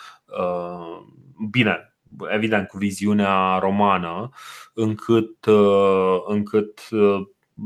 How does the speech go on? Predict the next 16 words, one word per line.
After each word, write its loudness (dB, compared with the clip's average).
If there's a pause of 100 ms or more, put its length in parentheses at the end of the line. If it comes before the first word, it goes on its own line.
(520)
este 0
atât 0
de 0
mult -2
material 0
cât -2
nu 0
a 4
mai 0
fost -6
până, -10
până -6
acum -8
în -12
istorie -12
și -10